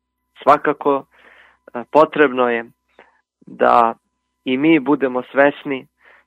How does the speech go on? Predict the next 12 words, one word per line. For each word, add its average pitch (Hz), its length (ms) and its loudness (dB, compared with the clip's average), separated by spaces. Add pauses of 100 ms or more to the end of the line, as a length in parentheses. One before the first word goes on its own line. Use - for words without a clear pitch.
(320)
te 135 160 0
činjenice 139 760 -6 (840)
da 120 180 -10
crkva 127 420 -4
jeste 120 540 -4 (640)
uvek 127 400 -2 (380)
saborno 143 480 4
delo, 143 320 2
da 117 120 -8
crkva 143 360 -6
jeste 135 300 -4
vaseljenska 147 840 -2